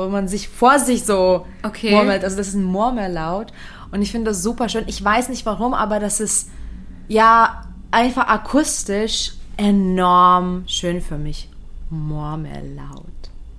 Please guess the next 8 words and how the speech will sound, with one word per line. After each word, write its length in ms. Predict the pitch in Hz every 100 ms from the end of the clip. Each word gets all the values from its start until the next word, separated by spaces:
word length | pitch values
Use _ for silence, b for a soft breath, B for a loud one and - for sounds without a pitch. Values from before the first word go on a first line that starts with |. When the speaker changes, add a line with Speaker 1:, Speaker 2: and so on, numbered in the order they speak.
| - - - -
Speaker 2:
Okay, 220 | 202 214
interessant. 360 | 202 208 220
Also 160 | 180 180
du 160 | 180 208
magst 360 | 214 214 220 208
das 240 | 202 180
Wort 340 | 196 226 240 -
einfach 340 | 294 - 302